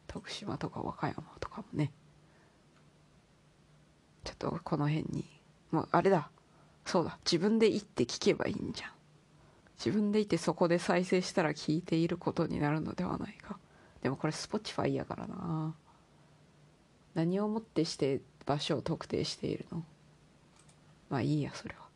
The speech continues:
そういう感じでございますよ。何もかもよくわからないですよ。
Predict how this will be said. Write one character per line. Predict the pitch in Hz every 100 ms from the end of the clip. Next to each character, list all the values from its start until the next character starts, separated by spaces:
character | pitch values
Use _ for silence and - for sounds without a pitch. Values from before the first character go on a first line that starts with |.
| -
そ | -
う | 151
い |
う |
感 | 160 165 156
じ | 156
で |
ご | 147 147
ざ | 151
い | 147
ま | 160
す | -
よ。 | - - - - - - - - - - - - - - _
何 | 151 151
も | 139
か | 143 160
も | 139 113
よ | 147
く | 147 -
わ |
か | - 156
ら |
な | 143 -
い |
で | -
す | 185
よ。 | -